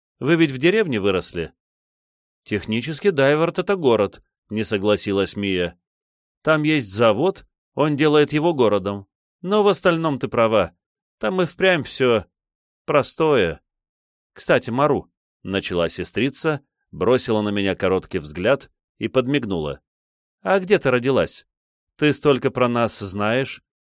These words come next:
Может, и про себя немного расскажешь? Ардену, думаю, было бы очень интересно узнать». А, так вот, что она задумала. Ох, Мия, я чувствовал себя немного неловко, и всё, что мог в этой ситуации,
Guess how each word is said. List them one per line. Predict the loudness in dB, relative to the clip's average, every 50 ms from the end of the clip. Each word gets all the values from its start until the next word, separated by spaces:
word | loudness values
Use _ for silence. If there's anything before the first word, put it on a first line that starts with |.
| _ _ _
Может, | -2 0 0 0 0 -2
и | -4
про | -2 -2 -2
себя | -2 -2 -2 0 0 0
немного | 0 -2 -2 -2 -2 0 2 2
расскажешь? | 2 2 0 -2 -2 -2 -2 -2 -6 -10 -14 -18 _ _ _ _ _ _ _ _ _ _ _
Ардену, | _ 0 0 2 2 0 0 -2 -2 -2
думаю, | -2 -2 0 0 0 0 0
было | 0 2 2 2
бы | 2 2 2
очень | 2 2 0 -2 -4 -6
интересно | -4 -4 -2 0 0 0 0 -2 -2 -4
узнать». | -4 -4 -2 -4 -6 -6 -6 -10 -18 _ _ _ _ _ _ _ _ _ _ _ _ _ _ _
А, | -14 -8 -6 -6 -4 -4 -4 -4 -6 -6 -8 -10 -12 _ _ _ _ _ _ _ _ _ _
так | -6 -6 -6 -6
вот, | -4 -2 -2 -2 -2
что | -2 -2 -2
она | 0 0 0 0
задумала. | 0 -2 -2 -2 -4 -4 -4 -6 -6 -8 -8 -12 _ _ _ _ _ _ _ _ _ _ _ _
Ох, | -2 0 2 2 0 -2 -4 -6
Мия, | -4 -2 -2 0 0 0 0 -2 -2 -2 -4 -8 -12 _ _ _ _ _ _ _ _ _ _ _
я | -4 0 0 0 0
чувствовал | 0 0 -2 -2 0 -2 0 2 2 2 2
себя | 0 -2 -2 0 0
немного | 0 0 -2 -2 -2 -2 -2 -2 -2
неловко, | -2 0 0 0 0 0 -2 -6 -10 -10 -10 -12 _ _ _ _ _ _ _ _
и | _ -4 -4
всё, | -4 0 0 0 0
что | 2 0 0
мог | 2 2 0 0 2
в | 0
этой | 0 0 0 -4
ситуации, | -4 -6 -4 0 0 0 0 0 -4 -6 -4 -2 -2 -2 -4